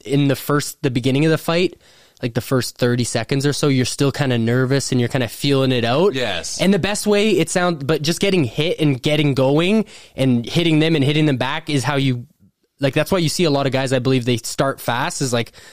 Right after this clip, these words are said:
Speaker 1: you're just like, "Fuck this. I just wanna get,
Speaker 2: Mm-hmm.
Speaker 1: get through that and get going." So they just come out, and there's no better, better way to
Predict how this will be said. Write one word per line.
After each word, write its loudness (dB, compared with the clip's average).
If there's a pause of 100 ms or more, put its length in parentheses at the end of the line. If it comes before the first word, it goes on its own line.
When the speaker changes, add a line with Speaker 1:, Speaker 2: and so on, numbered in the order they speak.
(220)
Speaker 1:
you're 0
just -2
like, -2
"Fuck -6
this. -2
I 2
just -6
wanna 0
get, -4 (240)
Speaker 2:
Mm-hmm. -14
Speaker 1:
get -2
through 2
that 0
and 0
get -2
going." 0 (320)
So -2
they 2
just -2
come 0
out, 0
and 0
there's 0
no 2
better, 0
better -2
way 2
to -2